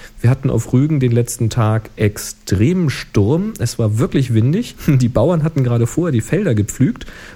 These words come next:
und die ganze schöne Humusschicht, die bewegte sich so in einer Höhe zwischen null und zehn Metern über die Insel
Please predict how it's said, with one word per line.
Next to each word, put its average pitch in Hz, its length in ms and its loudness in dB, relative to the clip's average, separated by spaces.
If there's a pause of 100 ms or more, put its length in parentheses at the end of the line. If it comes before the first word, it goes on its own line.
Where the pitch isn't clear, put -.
und 113 120 2
die 110 40 2
ganze 180 280 0
schöne 151 320 2
Humusschicht, 185 800 0
die 135 80 2
bewegte 127 420 0
sich 156 220 0
so 123 100 0
in 120 60 0
einer 110 260 2
Höhe 175 240 2
zwischen 143 460 0
null 185 260 2
und 131 160 0
zehn 160 400 0
Metern 131 360 0
über 123 200 2
die 107 160 0
Insel 143 480 2